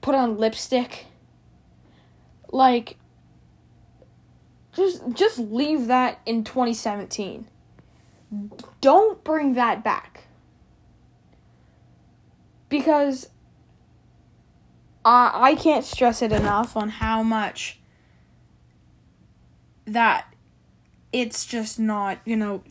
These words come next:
just not, it's not gonna work, like. But now I'm gonna go move on to some different, like, laws. So I'm gonna search, I'm gonna go to Google here. So I'm gonna search up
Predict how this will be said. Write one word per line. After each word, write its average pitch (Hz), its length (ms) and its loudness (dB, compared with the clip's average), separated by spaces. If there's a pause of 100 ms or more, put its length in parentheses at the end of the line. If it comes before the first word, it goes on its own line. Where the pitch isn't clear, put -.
just - 180 -2
not, 339 140 -4
it's - 160 -8
not 440 160 2
gonna 370 160 0
work, 320 400 0
like. 208 320 -8 (3000)
But 233 120 -2
now 330 200 6
I'm 320 80 2
gonna 302 160 0
go 254 120 0
move 269 240 4
on 254 240 6
to 226 400 0 (100)
some 233 320 0
different, 220 540 0
like, 202 340 -4 (760)
laws. 220 800 2 (1700)
So 214 600 2
I'm 233 140 2
gonna 240 120 0
search, 226 480 0
I'm 233 120 0
gonna 240 160 0
go 226 280 0
to 226 200 -2
Google 208 420 -4
here. 220 340 -2 (1000)
So 208 560 0
I'm - 120 -8
gonna 208 120 -4
search 214 220 -6
up 196 340 -4